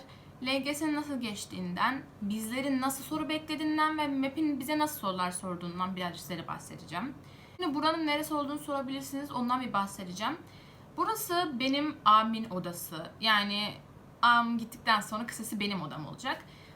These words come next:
Ve en son sizlere video çektikten bir süre sonra ben buraya geldim ve işte L G S bitene kadar da burada ders çalıştım.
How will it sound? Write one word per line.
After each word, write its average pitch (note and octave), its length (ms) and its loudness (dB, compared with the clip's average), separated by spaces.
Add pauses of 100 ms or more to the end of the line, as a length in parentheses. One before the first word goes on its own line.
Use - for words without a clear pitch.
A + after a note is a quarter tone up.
(140)
Ve D4 360 4
en D#4+ 160 4
son D#4+ 160 -4
sizlere C4+ 300 -2
video C4 140 -4
çektikten B3 680 -2 (140)
bir D#4 80 2
süre G3+ 220 -2
sonra A3+ 440 -2
ben A#3+ 240 6
buraya F#3 180 -2
geldim G#3+ 520 -2
ve C#4+ 260 2 (420)
işte C4+ 180 -4
L C#4+ 120 4
G C4 60 -4
S B3 160 -2
bitene B3+ 240 -4
kadar A#3 200 0
da C#4+ 140 0
burada A3 200 -2
ders E3+ 220 -4
çalıştım. C4 480 -6